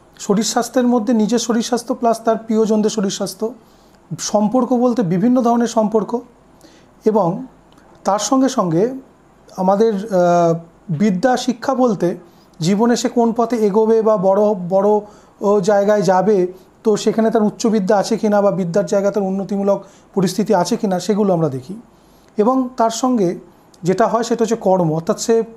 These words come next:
কোন ধরনের কর্মতে সে জীবনে প্রতিষ্ঠা লাভ করবে। এই সামগ্রিক চারটে প্রশ্নের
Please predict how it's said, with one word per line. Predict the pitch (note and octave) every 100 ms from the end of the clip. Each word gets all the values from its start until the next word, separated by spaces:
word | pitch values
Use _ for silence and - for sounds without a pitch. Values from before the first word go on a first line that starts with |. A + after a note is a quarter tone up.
| -
কোন | C4 C4+
ধরনের | A#3 A#3+ A#3
কর্মতে | G3+ G3 G3+ G#3+
সে | - F3
জীবনে | F#3 F#3+ F#3+
প্রতিষ্ঠা | F3+ E3 E3+ E3+
লাভ | D#3 -
করবে। | C#3 C#3 - - - - - _
এই | G#3 C4 C4 -
সামগ্রিক | - - G#3 A3 B3 -
চারটে | - C#4+ -
প্রশ্নের | B3+ A#3 A3+ - B3+